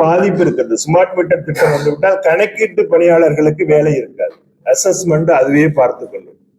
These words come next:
புள்ளி கம்ப்யூட்டரைஸ் ஆயிடும், அதுவே மானிட்டர் பண்ணிக்கொள்ளும், கலெக்ஷன் பண்ண எங்கள் ஆட்கள் வேண்டாம், அதுக்கு மேல சூப்பர்வைஸ் பண்ணக்கூடிய அக்கவுண்ட் கேட்டகரி வேண்டாம். ஒரு குறிப்பிட்ட சதவீதத்தை எண்ணிக்கை குறிக்கக்கூடிய தொழிலாளர்களை, அலுவலர்களை வீட்டுக்கு அனுப்பக்கூடிய அல்லது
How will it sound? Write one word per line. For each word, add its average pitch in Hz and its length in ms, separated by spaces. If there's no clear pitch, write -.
புள்ளி 214 240
கம்ப்யூட்டரைஸ் 170 580
ஆயிடும், 104 260
அதுவே 165 240
மானிட்டர் 160 420
பண்ணிக்கொள்ளும், - 480
கலெக்ஷன் 190 400
பண்ண 190 160
எங்கள் 135 280
ஆட்கள் 135 360
வேண்டாம், - 260
அதுக்கு 185 320
மேல 220 300
சூப்பர்வைஸ் 214 440
பண்ணக்கூடிய 190 380
அக்கவுண்ட் 190 420
கேட்டகரி 160 440
வேண்டாம். 117 320
ஒரு 170 100
குறிப்பிட்ட 226 420
சதவீதத்தை 208 560
எண்ணிக்கை 185 380
குறிக்கக்கூடிய 147 500
தொழிலாளர்களை, 165 640
அலுவலர்களை 156 680
வீட்டுக்கு 240 440
அனுப்பக்கூடிய 151 580
அல்லது 165 240